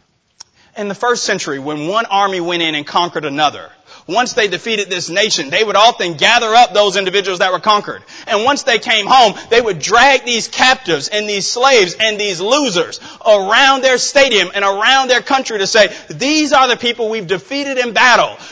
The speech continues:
These are the people we've conquered." And Paul takes that same imagery, that same image, and he says, "That's what God's done with us." You can imagine the Corinthians reading that and saying, "Paul, why would you boast about being a loser?"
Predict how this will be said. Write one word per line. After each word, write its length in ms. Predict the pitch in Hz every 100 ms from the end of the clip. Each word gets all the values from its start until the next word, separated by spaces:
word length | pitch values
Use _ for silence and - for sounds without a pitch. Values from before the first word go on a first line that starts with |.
| -
These 280 | 240 311 254
are 140 | 226
the 80 | 208
people 240 | 240 226
we've 200 | 214 190
conquered." 560 | - 262 277 175 113 85 _ _ _ _ _ _ _ _ -
And 140 | 165
Paul 240 | - 233
takes 220 | 233 220 202
that 160 | 196
same 280 | - 214 226
imagery, 420 | 214 202 127 110
that 140 | 170 185
same 320 | 254 254 240
image, 440 | 240 240 131 - - _ _ _ -
and 80 |
he 60 | 156
says, 200 | 180 160
"That's 200 | 170 175
what 100 | 170
God's 240 | 156 151
done 160 | 135 139
with 140 | 123
us." 400 | 120 95 - - - _ _ _ _ _ _ _ _ _
You 80 | 143
can 120 | 175
imagine 320 | 151 175 180
the 80 | 151
Corinthians 440 | - 160 175 151 139
reading 260 | 175 208
that 140 | 165 156
and 120 | 151
saying, 240 | 185 156
"Paul, 320 | - 196 202
why 240 | 180 196 254
would 180 | 233 185
you 100 | 185
boast 380 | 170 226 240
about 240 | 214 202 196
being 220 | 220 220
a 60 | 214
loser?" 500 | 240 269 165 131